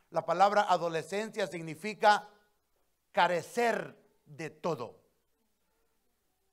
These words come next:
Adolescencia. Es decir, que carece de razonamiento justo. Es que cuando más necesita la persona el consejo, la guía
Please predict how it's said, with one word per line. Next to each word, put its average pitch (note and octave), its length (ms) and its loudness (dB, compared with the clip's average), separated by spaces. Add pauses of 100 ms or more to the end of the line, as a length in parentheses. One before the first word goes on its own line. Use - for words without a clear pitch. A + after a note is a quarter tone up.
(800)
Adolescencia. C#3 920 -8 (540)
Es D#3+ 220 -8
decir, G3 220 -4
que E3+ 260 -10
carece G#3 720 0 (520)
de E3+ 560 -8
razonamiento F3 1040 -4
justo. - 680 -10
Es G3+ 160 -4
que G#3+ 200 -2 (260)
cuando F#3+ 380 4
más G#3 240 4
necesita A3+ 1300 0
la F3 160 -2
persona F3 760 -2 (380)
el E3+ 260 -4
consejo, D#3+ 560 -6
la C3+ 140 -8
guía A3 600 0